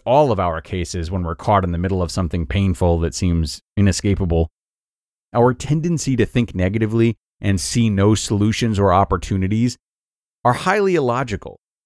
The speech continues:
Though in the midst of our hurt, we might defend these tendencies to the death. So if you find yourself caught in a loop similar to Kathy's,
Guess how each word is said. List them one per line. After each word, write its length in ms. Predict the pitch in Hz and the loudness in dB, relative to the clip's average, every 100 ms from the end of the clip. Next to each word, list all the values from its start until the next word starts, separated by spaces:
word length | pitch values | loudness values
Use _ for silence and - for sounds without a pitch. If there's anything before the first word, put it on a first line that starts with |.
| _ _ _ _ _ | _ _ _ _ _
Though 280 | 127 156 165 | 0 2 4
in 80 | 151 | 2
the 60 | 147 | 0
midst 260 | 185 - | -4 -2
of 100 | 165 | 2
our 220 | 151 139 | 4 4
hurt, 320 | 120 202 190 - | 2 0 -2 -2
we 120 | 147 | 0
might 220 | 175 170 | 0 0
defend 400 | 143 - 151 165 | -2 0 0 2
these 180 | 147 117 | 0 -2
tendencies 600 | - 127 127 110 127 120 | -2 0 0 -2 -2 -2
to 120 | - 120 | -2 -2
the 100 | 95 | -2
death. 440 | 90 107 - - _ _ _ _ _ _ _ _ | 0 -2 -2 -12 _ _ _ _ _ _ _ _
So 180 | - 139 | 0 2
if 120 | - | 2
you 80 | 156 | 0
find 320 | - 170 247 | -2 -4 -2
yourself 360 | 202 180 160 - | -4 0 0 0
caught 320 | - 131 143 | 0 2 2
in 120 | 120 | 0
a 40 | 107 | -2
loop 260 | 104 113 | -2 -2
similar 400 | - 127 147 147 | -4 -4 -2 -2
to 80 | 120 | -2
Kathy's, 640 | - 101 113 - 131 123 | -2 -4 -4 -2 -2 -2